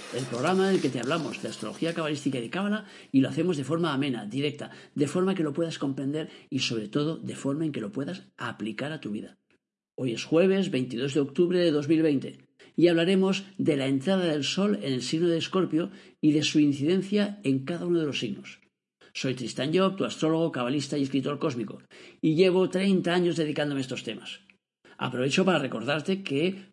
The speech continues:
podemos confeccionar tu carta astral, hacer una consulta sobre esa carta astral, y la encontrarás, o las diferentes opciones las encontrarás en la página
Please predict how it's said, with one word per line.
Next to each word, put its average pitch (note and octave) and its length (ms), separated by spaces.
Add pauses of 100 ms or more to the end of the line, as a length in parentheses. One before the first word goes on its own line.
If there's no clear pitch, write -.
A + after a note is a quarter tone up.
(140)
podemos C3 400
confeccionar D#3 560
tu D#3 100
carta C#3+ 260
astral, D3 480 (280)
hacer - 280
una F3 160
consulta F3 480
sobre B2+ 220
esa B2 160
carta D3 240
astral, F#3+ 440 (520)
y F3 340
la B2+ 80
encontrarás, C3 800
o B2+ 80
las B2+ 160
diferentes C#3+ 460
opciones F3+ 400
las D#3 100
encontrarás C3+ 600
en C3+ 100
la A#2+ 100
página F3 460